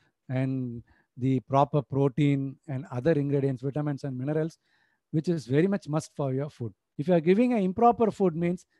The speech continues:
they won't take and they will die off because of the hunger and also other things, other diseases which is happening because of this. Okay, so one thing I have, uh, uh, mentioned here is your mouth size of your fishes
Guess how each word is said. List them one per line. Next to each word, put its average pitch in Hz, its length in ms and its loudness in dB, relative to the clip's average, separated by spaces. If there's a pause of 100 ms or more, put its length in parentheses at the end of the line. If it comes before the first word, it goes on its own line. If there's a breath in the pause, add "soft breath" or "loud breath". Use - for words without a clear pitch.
they 160 120 6
won't 208 260 4
take 190 220 2 (520)
and 175 400 2
they 156 200 2
will 175 140 2
die 147 220 0
off 156 200 0 (120)
because 135 300 -6
of 120 100 -8
the 226 120 -4
hunger 160 420 0 (680)
and 113 120 -8
also 113 180 -8
other 113 220 -6
things, 95 440 -16
other 127 240 -6
diseases 117 560 -8 (440)
which 127 120 -10
is 131 140 -8
happening 101 440 -14
because 110 320 -10
of 98 140 -14
this. 92 220 -18 (300)
Okay, 208 200 -8 (560)
so 156 140 -4
one 165 220 2
thing 226 160 0
I 208 80 2
have, 175 240 0 (320)
uh, 131 320 -10 (680)
uh, 135 140 -10
mentioned 143 400 -4
here 180 260 0
is 208 180 -4 (400)
your 135 400 2
mouth 151 360 0
size 202 240 0
of 185 180 -2
your 180 140 0
fishes 196 460 -4